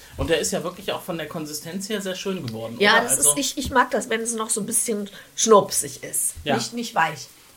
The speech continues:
Speaker 1: Also er ist auf jeden Fall gar nicht gummiartig, was man beim Rosenkohl ja überhaupt nicht haben will. Sondern man kann richtig schön die einzelnen Lagen erkennen. So, Papa, du musst jetzt auch mal probieren. Hier liegt eine Gabel. Vielleicht hast du ja einen ganz anderen Eindruck und sagst, dir schmeckt das überhaupt nicht. Mein Vater ist nämlich auch ein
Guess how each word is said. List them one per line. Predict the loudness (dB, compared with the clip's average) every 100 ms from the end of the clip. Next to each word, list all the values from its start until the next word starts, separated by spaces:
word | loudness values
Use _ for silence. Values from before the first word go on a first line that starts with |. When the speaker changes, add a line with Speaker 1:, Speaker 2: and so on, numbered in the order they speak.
| -8
Speaker 1:
Also | -2
er | -2
ist | -2
auf | -4
jeden | -2 -2
Fall | -4 -4
gar | -2 -2
nicht | -2 -2
gummiartig, | 2 2 0 -4 -6 -8 -8
was | -10 -4
man | -2 -2
beim | -2 -4 -4
Rosenkohl | -6 -8 -6 -2
ja | 0
überhaupt | -2 -4 -6
nicht | -10
haben | -8 -6 -6
will. | -4 -6 -8 -16 -14 -14 -10
Sondern | 0 0 2 -2
man | -4
kann | -4 -4
richtig | -6 -6 -6
schön | -4 -4 -2
die | 0 0 0
einzelnen | -2 -2 -4 -2
Lagen | -2 0
erkennen. | -2 -4 -4 -4 -6 -10 -12 -12 -12 -6
So, | -2
Papa, | 2 6 6
du | 6
musst | 0
jetzt | -2 -2
auch | 0
mal | 0
probieren. | 0 0 2 2 2 0
Hier | 0
liegt | 0 2
eine | 2
Gabel. | 4 4 4 2 2 -2 -4 -6
Vielleicht | -2 -2
hast | -2 0
du |
ja | 2
einen | 2
ganz | 2 0
anderen | -2 -4 -4
Eindruck | -4 -4 -4
und | -4
sagst, | -4 -4
dir | -6
schmeckt | -4 -4 -4
das | -6
überhaupt | 2 4 4 0 -2
nicht. | -2 -4
Mein | -4
Vater | 0 2 2
ist | 0
nämlich | -2 -2
auch | -2 -2
ein | -2